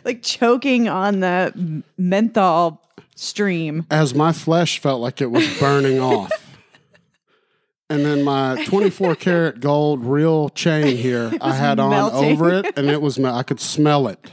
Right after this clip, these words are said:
Speaker 2: The, the <laughs> gold was melting.
Speaker 1: Yeah. That's not
Speaker 2: So,
Speaker 1: good.
Speaker 2: I don't know what to do with it. But, I mean, <sighs> I just, from a, from your perspective, babe, how, if,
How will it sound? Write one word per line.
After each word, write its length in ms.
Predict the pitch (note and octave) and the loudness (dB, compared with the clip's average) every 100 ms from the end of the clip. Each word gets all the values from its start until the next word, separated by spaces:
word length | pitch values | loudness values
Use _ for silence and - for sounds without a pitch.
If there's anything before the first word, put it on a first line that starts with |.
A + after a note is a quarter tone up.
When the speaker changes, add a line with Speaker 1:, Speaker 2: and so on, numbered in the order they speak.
| - A4 G#4+ - - D#4+ | -16 -8 -8 -8 -8 -6
Speaker 2:
The, 260 | - G4+ - | -6 -8 -8
the 360 | C#3 C3 B2 A2+ | -2 0 0 -2
<laughs> 80 | |
gold 680 | A2 D3+ D#3 C#3 G#2+ F#2+ G2 | 2 4 4 2 0 -6 -6
was 180 | B2+ A2 | -4 -2
melting. 460 | A#2+ A#2+ G#2 - A3+ | 0 -2 -4 -8 -6
Speaker 1:
Yeah. 400 | A#3 D4+ G#3 G#3 _ _ _ _ _ _ - | -4 -2 -4 -6 _ _ _ _ _ _ -20
That's 160 | - | -14
not 100 | A3 | -6
Speaker 2:
So, 60 | C#3 | 0
Speaker 1:
good. 320 | A#2+ G#2+ G3 - - _ _ _ - | 0 0 -2 -8 -20 _ _ _ -2
Speaker 2:
I 100 | D3 | 0
don't 120 | C#3 | 2
know 80 | C#3+ | 0
what 160 | C3 | 0
to 60 | A2+ | -2
do 180 | B2 B2+ | 0 2
with 140 | G#2+ | 0
it. 120 | G#2 | -2
But, 160 | C3+ C3 | -2 0
I 60 | D3 | 4
mean, 300 | E3 D3+ - | 4 2 -2
<sighs> 40 | |
I 420 | - - - - | -10 -12 -18 -16
just, 300 | - - - - | -12 -10 -8 0
from 200 | F#3+ E3 | 0 0
a, 80 | - | -2
from 280 | - E3+ E3 | 0 2 4
your 160 | G#3+ | 2
perspective, 680 | G#3 E3+ - G#2+ G2 - F#2 | 2 -2 -2 -6 -8 -10 -6
babe, 240 | D3 F#2+ C#3+ | -2 -2 0
how, 380 | D#3 G#3+ B3+ - - - _ _ _ _ _ _ _ _ _ _ - | 0 0 -2 -8 -20 -20 _ _ _ _ _ _ _ _ _ _ -14
if, 280 | - - - | -12 -12 -14